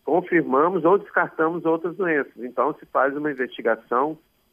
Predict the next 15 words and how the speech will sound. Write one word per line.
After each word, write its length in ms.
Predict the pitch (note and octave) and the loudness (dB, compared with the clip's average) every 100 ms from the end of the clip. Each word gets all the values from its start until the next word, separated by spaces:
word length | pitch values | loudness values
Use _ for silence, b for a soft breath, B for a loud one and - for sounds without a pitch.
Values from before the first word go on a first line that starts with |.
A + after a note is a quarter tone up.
| _ | _
que 60 | B2+ | 0
o 60 | |
lacem 480 | C3+ B2 - D#3 F3 | 2 2 0 0 0
do 60 | D3+ | -4
Espírito 380 | - B2 A#2+ _ | -6 -8 -10 _
Santo 260 | A#2+ A2+ | -6 -2
realiza, 580 | B2 A2+ G#2+ B2 D3+ F3 - _ _ - - | 0 0 0 -4 -6 -8 -10 _ _ -20 -14
o 40 | A#2+ | -4
material 420 | B2 C3+ B2 B2 | -2 2 4 4
já 180 | A#2 D3+ | 4 2
está 300 | E3+ - C3+ | 2 0 0
no 80 | B2+ | 2
lacem 420 | A#2+ A#2 C#3 C#3 C#3 | 0 0 -4 -6 -4
sendo 180 | B2+ | -6
processado, 800 | A#2+ B2+ - A#2+ - A#2 C3 D3 | -4 -6 -4 -6 0 0 2 -4